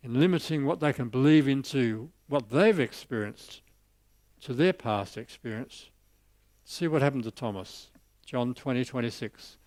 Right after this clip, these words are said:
A week later, his disciples were in the house again. Thomas was there.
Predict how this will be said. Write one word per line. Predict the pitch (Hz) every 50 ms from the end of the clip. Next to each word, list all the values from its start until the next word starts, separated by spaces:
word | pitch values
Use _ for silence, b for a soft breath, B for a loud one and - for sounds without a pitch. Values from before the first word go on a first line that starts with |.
| _ _ _ _ _ _ -
A |
week | 117 135 147 143 -
later, | 156 147 147 151 151 170 170 - _ _ _ _ _ _ _ _ _ _ _ _ _ _ _ _ _ _ _ _ _ _ -
his | 135 113
disciples | - 123 107 - 147 147 147 - - 127 95 107
were | 123 135
in | 135
the | 127 107
house | 113 135 139 131 -
again. | 139 113 117 127 131 131 135 139 139 _ _ _ _ _ _ _ _ _ _ _ _ _ _ _ _ _ _ _ - _ -
Thomas | - 233 247 214 151 - -
was | 131 -
there. | - 131 151 196